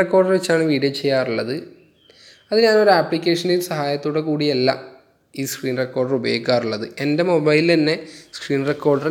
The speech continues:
ഞാൻ ഇൻക്ലൂഡ് ചെയ്ത് വെച്ചിട്ടുണ്ട്. എനിക്ക് ഇത് ഞാൻ ഉപയോഗിക്കുന്ന ഈ ഫോൺ ജെ സിക്സ് ആണ്, Samsung-ിൻ്റെ ജെ സിക്സ് ആണ്. Samsung മൊബൈലുകളിൽ എങ്ങനെയാണ് സ്ക്രീൻ റെക്കോർഡർ, ഏ, നമുക്ക് ലഭ്യമാവുക, എങ്ങനെ ഒരു ആപ്പിൻ്റെ മറ്റു സഹായമില്ലാതെ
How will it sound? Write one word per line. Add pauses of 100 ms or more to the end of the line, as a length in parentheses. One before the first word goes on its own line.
ഞാൻ (100)
ഇൻക്ലൂഡ്
ചെയ്ത്
വെച്ചിട്ടുണ്ട്. (640)
എനിക്ക് (120)
ഇത് (240)
ഞാൻ (100)
ഉപയോഗിക്കുന്ന
ഈ
ഫോൺ
ജെ (140)
സിക്സ് (100)
ആണ്, (100)
Samsung-ിൻ്റെ
ജെ (140)
സിക്സ്
ആണ്. (400)
Samsung
മൊബൈലുകളിൽ (280)
എങ്ങനെയാണ് (220)
സ്ക്രീൻ
റെക്കോർഡർ, (680)
ഏ, (200)
നമുക്ക്
ലഭ്യമാവുക, (460)
എങ്ങനെ (120)
ഒരു
ആപ്പിൻ്റെ (320)
മറ്റു
സഹായമില്ലാതെ